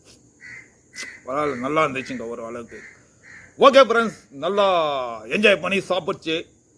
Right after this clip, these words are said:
நீங்களாமா அது மாதிரி எப்பாவது ஒரு நாள் சாப்பிடுங்க,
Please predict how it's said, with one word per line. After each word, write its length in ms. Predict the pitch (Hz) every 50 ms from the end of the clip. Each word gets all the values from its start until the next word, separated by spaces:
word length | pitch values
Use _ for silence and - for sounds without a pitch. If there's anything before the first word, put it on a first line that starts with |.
| _ _ _ -
நீங்களாமா 500 | 156 180 185 175 160 156 156 147 147 143
அது 160 | 131 127 131
மாதிரி 400 | 135 143 156 156 143 123 107 - - - - - _ _ _ _ _ _
எப்பாவது 540 | - 127 - - 147 143 143 147 151 156 143
ஒரு 200 | 139 135 131 127
நாள் 360 | 123 127 135 143 131 117 107 - - _ _ _ _ - - - - - _ _ _ _ -
சாப்பிடுங்க, 720 | - 135 147 170 151 160 151 139 131 123 120 117 110 -